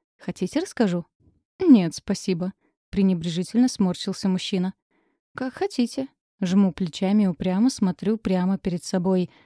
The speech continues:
усилием воли прогоняя образ феи в зелёном платьице. Не хватало ещё начать смеяться, как ненормальный. Без происшествий добралась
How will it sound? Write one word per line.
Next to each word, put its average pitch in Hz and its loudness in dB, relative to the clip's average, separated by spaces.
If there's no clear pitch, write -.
усилием 185 0
воли 190 -2
прогоняя 190 0
образ 185 -2
феи 285 0
в 220 2
зелёном 185 2
платьице. 185 -2
Не 330 2
хватало 196 0
ещё 185 -2
начать 185 -2
смеяться, 196 -4
как - -4
ненормальный. 190 2
Без 247 4
происшествий 269 0
добралась 196 0